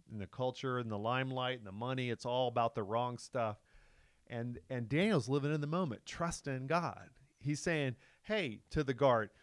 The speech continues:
"don't worry, God will show you the di-, what, God will do a miracle. You feed us vegetables, we'll look back." He's trusting that God will do something.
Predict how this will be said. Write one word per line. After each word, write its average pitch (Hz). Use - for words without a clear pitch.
"don't 180
worry, 170
God 143
will 135
show 143
you 123
the 110
di-, 117
what, 127
God 170
will 170
do 151
a 127
miracle. 123
You 123
feed 180
us 170
vegetables, 127
we'll 156
look 156
back." 127
He's 220
trusting 190
that 123
God 143
will 147
do 135
something. 120